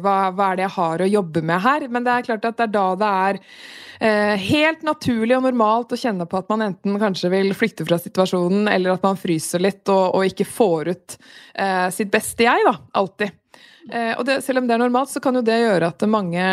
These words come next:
tenker at, eh, dette å ha jobber, eh, roller med mye ansvar ikke er noe for de. Men jeg mener jo at, eh, det tror jeg flere kan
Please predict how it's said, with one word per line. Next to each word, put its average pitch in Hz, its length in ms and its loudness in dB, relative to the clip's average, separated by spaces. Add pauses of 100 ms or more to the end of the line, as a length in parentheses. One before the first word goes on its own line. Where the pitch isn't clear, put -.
(200)
tenker 165 340 0
at, 160 220 -2 (100)
eh, 190 300 4
dette 190 340 -2
å 180 300 4
ha 180 160 2 (180)
jobber, 175 720 0 (380)
eh, 185 320 0
roller 160 420 0
med 185 160 0
mye 190 160 2
ansvar 190 400 0
ikke - 320 -2
er 165 300 -2
noe 196 100 -4
for 269 160 -2
de. 330 60 4 (400)
Men 254 160 0
jeg 247 180 2
mener 202 240 -2
jo 208 80 2
at, 220 240 -4
eh, 233 80 0
det 190 460 -2
tror 294 160 0
jeg - 80 -16
flere 196 320 2
kan 240 180 2